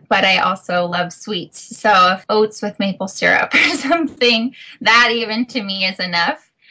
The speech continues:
Sometimes I really want dark chocolate, and I'm not gonna deny myself that. So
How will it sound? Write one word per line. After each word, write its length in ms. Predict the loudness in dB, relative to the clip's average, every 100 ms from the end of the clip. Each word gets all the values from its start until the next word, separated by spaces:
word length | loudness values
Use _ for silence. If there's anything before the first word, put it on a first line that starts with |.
| -20 _
Sometimes 560 | -6 -2 0 0 0
I 80 | -2
really 260 | -4 -4 -2
want 220 | -2 -2
dark 220 | -4 -2
chocolate, 480 | -2 -2 -2 -2 -2
and 160 | 0
I'm 100 | 0
not 220 | 2 0 0
gonna 180 | -4
deny 260 | -2 0 0
myself 420 | 0 -4 -6 -4
that. 280 | -2 -2 -4
So 280 | -4 -2 -4